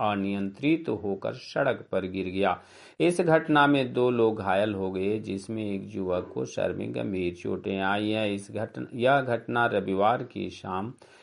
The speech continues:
करीब चार बजे की है। घटना के समय रास्ते से गुजर रहे पेटरवार के समाज सेवी धनेश शर्मा उर्फ बबलू ने घटना पर रुककर,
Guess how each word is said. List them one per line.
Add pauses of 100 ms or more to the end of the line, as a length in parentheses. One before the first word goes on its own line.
(140)
करीब
चार
बजे
की
है।
घटना
के
समय
रास्ते
से
गुजर
रहे
पेटरवार
के
समाज
सेवी
धनेश
शर्मा
उर्फ
बबलू
ने
घटना
पर (560)
रुककर,